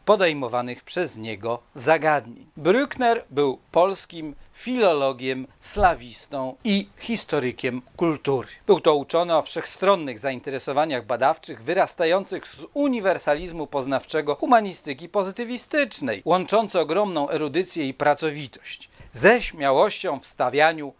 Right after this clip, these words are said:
hipotez naukowych. Jego bibliografia obejmuje około tysiąca pięciuset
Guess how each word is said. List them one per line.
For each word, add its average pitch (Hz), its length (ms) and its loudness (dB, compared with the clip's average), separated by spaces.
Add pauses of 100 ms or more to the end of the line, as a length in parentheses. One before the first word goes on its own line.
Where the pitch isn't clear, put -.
(160)
hipotez 123 720 -8
naukowych. 139 720 -2 (220)
Jego 147 540 2
bibliografia 147 840 0
obejmuje 117 560 -4
około 156 320 -2
tysiąca 208 720 -2
pięciuset 127 760 -8